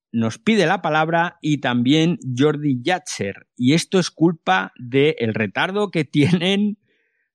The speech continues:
los espacios de Twitter, que desde que dices las cosas por el micro tardan un ratito en llegar a los oyentes. Lunamor, vamos a ver.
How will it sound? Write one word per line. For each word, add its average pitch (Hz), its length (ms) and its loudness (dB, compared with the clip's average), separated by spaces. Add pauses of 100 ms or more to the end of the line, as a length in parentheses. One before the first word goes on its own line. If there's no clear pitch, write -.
los 151 260 0
espacios 156 480 -2
de 135 100 0
Twitter, 104 400 0
que 117 120 0
desde 113 300 2
que 117 100 0
dices 170 320 2
las 143 180 -2
cosas 143 320 -4
por 190 160 -2
el 147 100 0
micro 160 440 0
tardan 151 400 -2
un 131 160 0
ratito 170 840 -2 (140)
en 127 220 4
llegar 123 480 0 (120)
a 120 120 -6
los 113 180 -4
oyentes. 110 640 -4 (840)
Lunamor, 143 800 0 (1120)
vamos 151 320 -2
a 123 80 -2
ver. 190 440 0